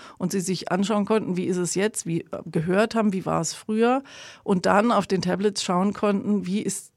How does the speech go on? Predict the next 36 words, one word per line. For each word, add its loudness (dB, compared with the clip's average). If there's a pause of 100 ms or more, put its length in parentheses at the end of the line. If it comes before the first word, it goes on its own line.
die -6
Zukunft. -4
Und -2
die 0
waren 2
wirklich -4
alle -2
begeistert. -4
Ich -4
meine, 4
wir 4
haben 4
das -2
Projekt -4
schon -2
mal -2
vorgestellt. -2
Jetzt 0
war 4
es 0
halt 2
der 0
zweite -4
Schritt, -6
dass -4
wir 0 (300)
sozusagen 0
durch 0
diese -2
Simulation 2
geflogen -2
sind. -6
Und -6
das -2
war 4 (240)
also 0